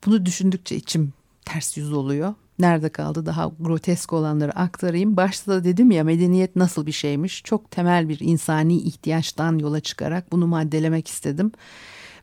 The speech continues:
Ve yani, e, bugün hani bu kadar basit gibi görebileceğimiz bir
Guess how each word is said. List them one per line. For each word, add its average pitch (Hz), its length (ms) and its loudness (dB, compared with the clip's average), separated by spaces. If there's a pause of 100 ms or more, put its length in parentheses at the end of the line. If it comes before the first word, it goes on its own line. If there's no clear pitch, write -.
Ve 185 80 8
yani, 180 520 6 (140)
e, 165 300 2
bugün 180 380 2
hani 170 260 2
bu 175 100 -2
kadar 170 380 0
basit - 480 -6 (320)
gibi 170 220 -2
görebileceğimiz 170 920 0
bir 160 360 -6